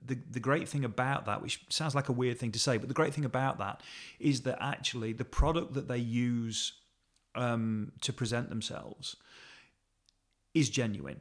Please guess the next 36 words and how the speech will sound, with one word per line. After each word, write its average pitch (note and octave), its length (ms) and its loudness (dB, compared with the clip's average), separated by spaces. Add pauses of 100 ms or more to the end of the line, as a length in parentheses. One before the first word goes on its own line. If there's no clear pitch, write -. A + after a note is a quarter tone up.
(100)
and B2+ 120 2
they B2+ 100 4
genuinely B2 460 2
believe G#2+ 320 -2
in G#2 80 -4
it, G#2 160 -4
and A2+ 140 -2
heart A#2 260 0
and A2+ 120 -2
soul G#2+ 240 -2
goes G2 240 -6
into G#2 320 -6
it. - 160 -10
And A#2 120 -4
I B2 40 -4
think C#3+ 260 -2
if C#3+ 160 -2
you F3+ 120 -4
put D#3 240 -2
that B2+ 140 -2
amount A#2 240 -4
of A#2 80 -10
time A#2 360 -4
into A2+ 520 -2
the A#2+ 100 -6
thing A#2+ 280 -6
that G#2+ 100 -6
you're A2 200 -2
creating, A2 720 -8 (520)
then C#3+ 520 4 (480)
it C#3+ 220 4
is - 380 4
so D3 360 4
draining, G#2+ 480 -2 (160)
and B2 140 -2
it, - 100 -6